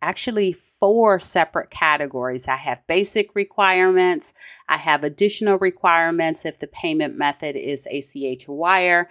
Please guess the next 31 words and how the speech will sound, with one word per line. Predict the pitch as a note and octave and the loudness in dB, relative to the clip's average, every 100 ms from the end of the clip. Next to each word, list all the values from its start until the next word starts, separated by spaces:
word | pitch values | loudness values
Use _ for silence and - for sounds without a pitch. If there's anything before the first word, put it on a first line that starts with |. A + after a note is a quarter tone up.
| - - - - | -12 -20 -12 -6
Additional | D#3 G#3 G3+ G#3 F#3+ | 0 2 2 4 2
requirement | F3 F3 - E3+ D#3+ D#3 E3 D#3 - | 2 -2 0 2 4 2 2 0 -2
if | D3+ - | -8 -6
you | F3 F#3 F3 - | -2 2 2 4
are | D3+ D3+ | 4 4
a | - D3 | 0 -6
government | C#3+ D#3+ D#3+ E3+ E3+ - | 2 2 2 0 -2 -2
agency | D3 C#3+ F#3+ D#3+ - A3+ | -4 -2 -2 -4 -4 -2
or | G#3+ | -2
entity. | - G#3 G#3+ G#3 A#3 A3 - | 0 0 -2 -4 -2 -2 -2
And | D#3 D#3 | -4 -2
then | D#3+ D#3 D#3 D#3 D#3 | 0 0 0 -2 -2
there's | D#3 D3 - | -2 -2 -4
an | D3 | -6
additional | C#3+ G3+ A3 A3 F3+ | -2 0 2 2 0
requirement | D#3 D3+ - D#3 C#3 C#3 C#3+ C#3+ - | 0 -8 -2 2 4 2 0 -2 -2
if | C#3+ - | -6 -4
you | E3 D#3 | -2 -2
are | - C#3+ C#3+ | 2 2 2
a | - C#3 | 0 -2
healthcare | C3 - C#3+ C#3+ _ C#3+ B2+ - | -2 0 0 0 _ -4 -4 -4
organization. | B2+ B2 A#2 A#2 A#2 - E2+ - - F2+ _ _ _ - | -4 -4 -4 -6 -8 -10 -12 -12 -14 -18 _ _ _ -4
All | G3 | 0
right, | F#3 E3 | 2 2
so | - B3+ | -2 0
let's | C4 E4 - | 2 2 2
start | - D#4+ C#4+ | 2 2 2
with | C#4 | -2
the | C4+ | -4
basic | G3 E3+ E3+ G#3 G3+ | 0 -2 0 -4 -4
requirements. | G3+ - F#3+ E3+ F3 F#3 F#3+ F3+ F3 | -6 -4 2 2 2 2 2 2 -2